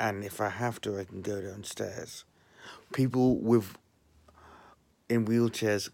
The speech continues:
can't go and meet Hachiko's statue unless they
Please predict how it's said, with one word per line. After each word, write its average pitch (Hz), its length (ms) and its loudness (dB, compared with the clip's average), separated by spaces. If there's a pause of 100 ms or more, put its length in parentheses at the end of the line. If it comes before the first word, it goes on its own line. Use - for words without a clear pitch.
(160)
can't 147 480 2
go 113 240 6
and 110 240 2
meet 107 260 -2 (120)
Hachiko's 110 600 -4
statue - 680 -8 (2500)
unless 120 600 4
they 104 380 2